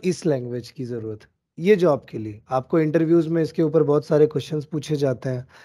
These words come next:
और इसके बेस पे आप प्रोजेक्ट्स भी बनाते हो। अपने रिज्यूम में जो प्रोजेक्ट आपको मेंशन करने हैं, वो Java के करने हैं। आपको कोई भी प्रोजेक्ट बनाना है, वो Java में बनाना है,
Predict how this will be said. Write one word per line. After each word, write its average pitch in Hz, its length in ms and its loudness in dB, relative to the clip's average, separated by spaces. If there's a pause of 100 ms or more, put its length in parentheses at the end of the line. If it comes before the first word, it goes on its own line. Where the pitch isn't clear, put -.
(220)
और 135 340 4
इसके 156 240 2
बेस 160 220 6
पे 175 120 2
आप 160 160 4
प्रोजेक्ट्स 151 420 2
भी 185 100 2
बनाते 156 380 4
हो। 139 80 4
अपने 156 200 0
रिज्यूम 151 300 2
में 170 140 2
जो 165 140 2
प्रोजेक्ट 151 420 2
आपको 156 260 2
मेंशन 147 380 0
करने 156 300 4
हैं, 196 60 6
वो 196 120 6
Java 156 520 6
के 165 80 0
करने 117 340 -8
हैं। 107 200 -16 (480)
आपको 175 340 4
कोई 196 280 2
भी 214 140 0
प्रोजेक्ट 185 340 0
बनाना 160 340 0
है, 180 100 2
वो 202 140 2
Java 170 400 4
में 180 120 0
बनाना 139 360 -2
है, 165 200 0